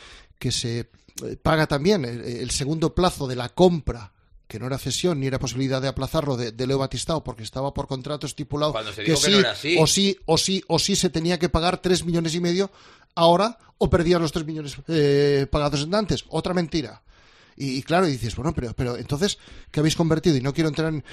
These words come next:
Speaker 1: en polémicas co-, sobre Leo Batistao, que s-, sabéis que yo tengo una opinión de él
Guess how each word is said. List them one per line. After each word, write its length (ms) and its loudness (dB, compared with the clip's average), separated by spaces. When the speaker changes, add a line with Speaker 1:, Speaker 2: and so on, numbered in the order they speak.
Speaker 1:
en 280 -4
polémicas 420 2
co-, 100 -6
sobre 220 -2
Leo 100 2
Batistao, 380 -2
que 180 -6
s-, 220 -6
sabéis 320 -4
que 80 0
yo 120 2
tengo 280 -6
una 100 -2
opinión 320 -2
de 140 4
él 160 -4